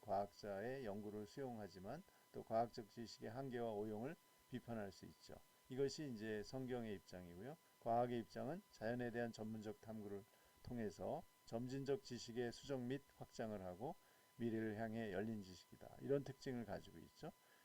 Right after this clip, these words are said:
서로 이렇게 지적을 들으면서, 어, 서로를 인정하면서 나갔으면 좋겠습니다. 여기까지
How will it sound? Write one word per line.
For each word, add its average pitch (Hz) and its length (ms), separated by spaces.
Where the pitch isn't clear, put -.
서로 151 420
이렇게 104 760
지적을 123 500
들으면서, 120 760
어, 82 640
서로를 113 720
인정하면서 110 760
나갔으면 101 760
좋겠습니다. - 720
여기까지 117 560